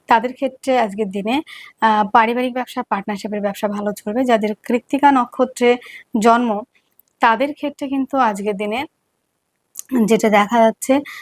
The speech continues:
আম, সন্তানের শরীর স্বাস্থ্য নিয়ে কিছুটা ব্যয়ের সম্ভাবনা রয়েছে। আজকের দিনের শুভ সংখ্যা চার, শুভ রং হালকা যে কোনো কালার পরতে পারো। আজকের দিনের শুভ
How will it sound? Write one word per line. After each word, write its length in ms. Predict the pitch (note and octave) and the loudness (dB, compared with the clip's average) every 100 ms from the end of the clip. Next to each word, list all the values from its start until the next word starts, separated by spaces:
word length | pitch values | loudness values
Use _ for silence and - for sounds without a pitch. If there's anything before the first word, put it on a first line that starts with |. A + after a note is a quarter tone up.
| - - | -14 -2
আম, 680 | A#3 G#3+ G3+ G3 G3 G3 G3 | 4 6 6 6 4 2 0
সন্তানের 680 | - A#3 A#3+ B3 C4 C4 C4+ | 2 2 4 4 4 4 2
শরীর 360 | - - A#3 | 0 2 2
স্বাস্থ্য 360 | C4+ - C4 C#4+ | 2 -2 -2 0
নিয়ে 140 | C4 | 2
কিছুটা 300 | B3+ A3 A3 | 2 -2 -4
ব্যয়ের 280 | G3 G3+ G3 | -2 0 0
সম্ভাবনা 600 | G#3 A3+ G3+ G3+ G3+ A#3 | -2 -4 -2 -2 0 0
রয়েছে। 340 | C4 F#3+ - G3+ | 0 -2 -2 -2
আজকের 320 | G3 G3 A#3 | 0 -2 0
দিনের 200 | B3+ C4 | 0 0
শুভ 320 | - A#3 A3+ | -2 -2 -2
সংখ্যা 380 | A3 G#3+ G3+ G3+ | -2 -6 -4 -2
চার, 240 | - G3 | 2 2
শুভ 260 | G3 - G3 | 2 -2 -2
রং 220 | G3+ G3 | -2 -2
হালকা 280 | G3 G3 G3 | -2 -2 -2
যে 140 | G3+ | -4
কোনো 180 | A3 A#3+ | -6 -6
কালার 240 | - B3+ | -2 -2
পরতে 320 | B3+ B3+ - B3 | 0 -2 0 2
পারো। 260 | B3 C#4+ F4+ - - - - | 2 2 -4 -12 -14 -14 0
আজকের 320 | A#3+ G#3 A#3+ | 2 4 2
দিনের 200 | A3 A3+ | 0 0
শুভ 380 | A#3 - A#3+ B3+ | -2 -2 2 2